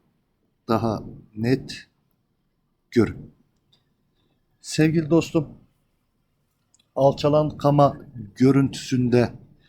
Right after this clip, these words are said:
fiyatı kırmış mı? Evet, fiyatı kırmış. Üst tarafa doğru, yani onayını almış. Fiyat beklentilerimiz nedir derseniz,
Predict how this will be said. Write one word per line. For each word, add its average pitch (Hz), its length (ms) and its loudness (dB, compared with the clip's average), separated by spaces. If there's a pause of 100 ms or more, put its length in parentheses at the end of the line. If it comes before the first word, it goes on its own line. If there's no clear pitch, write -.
(460)
fiyatı 147 380 0
kırmış 127 480 0
mı? 131 280 -4 (420)
Evet, 120 420 0 (540)
fiyatı - 360 -2
kırmış. 113 600 -4 (840)
Üst - 200 -4
tarafa 113 380 0
doğru, 110 380 0 (220)
yani 117 520 0
onayını 131 560 0 (320)
almış. 110 600 0 (600)
Fiyat - 460 0
beklentilerimiz 151 1160 0 (160)
nedir 131 520 4
derseniz, 120 640 0